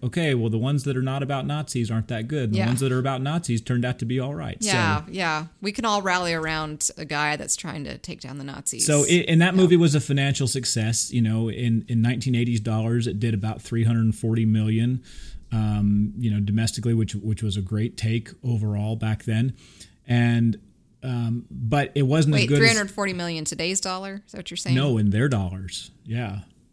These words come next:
Speaker 1: In their
Speaker 2: Wow.
Speaker 1: dollars. That's, so it, it was
Speaker 2: That's a
Speaker 1: good. It
Speaker 2: very,
Speaker 1: did
Speaker 2: yeah,
Speaker 1: well.
Speaker 2: yeah.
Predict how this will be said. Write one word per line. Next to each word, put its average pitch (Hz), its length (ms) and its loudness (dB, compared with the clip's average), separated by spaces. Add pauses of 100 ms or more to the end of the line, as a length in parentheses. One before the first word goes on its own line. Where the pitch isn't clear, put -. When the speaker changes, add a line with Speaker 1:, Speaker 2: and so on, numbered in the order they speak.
(160)
Speaker 1:
In 113 80 2
their 127 100 2
Speaker 2:
Wow. 131 60 0 (180)
Speaker 1:
dollars. 101 180 -6
That's, 117 400 -4
so 127 240 -2
it, 131 220 -4
it 135 60 0
was 143 180 4
Speaker 2:
That's 175 80 2
a 180 40 2
Speaker 1:
good. 98 140 0
It - 80 -6 (180)
Speaker 2:
very, 113 120 0 (100)
Speaker 1:
did 135 40 0
Speaker 2:
yeah, 185 260 0
Speaker 1:
well. - 100 -6
Speaker 2:
yeah. 165 220 -8